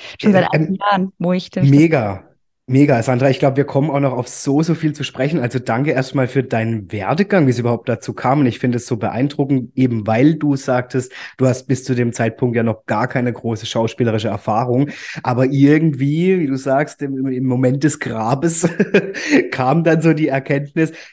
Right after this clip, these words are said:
Speaker 2: „Boah, das, das ist voll meins, das kann ich irgendwie, da hab ich irgendein Talent“, ja. Und ich glaub, das ist einfach, man hat's oder man hat's nicht.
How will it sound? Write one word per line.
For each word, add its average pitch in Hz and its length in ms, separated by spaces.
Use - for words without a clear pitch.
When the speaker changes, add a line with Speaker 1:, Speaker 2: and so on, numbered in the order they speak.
Speaker 2:
„Boah, 110 180
das, - 320
das 127 220
ist 135 100
voll 127 220
meins, 139 260
das 117 140
kann 123 160
ich 151 100
irgendwie, 151 480
da 139 180
hab 120 140
ich 123 100
irgendein 127 480
Talent“, 120 600
ja. 123 180
Und 143 60
ich - 160
glaub, 127 220
das 117 180
ist - 160
einfach, 131 260
man 120 140
hat's 127 240
oder 117 120
man 104 140
hat's - 260
nicht. 135 360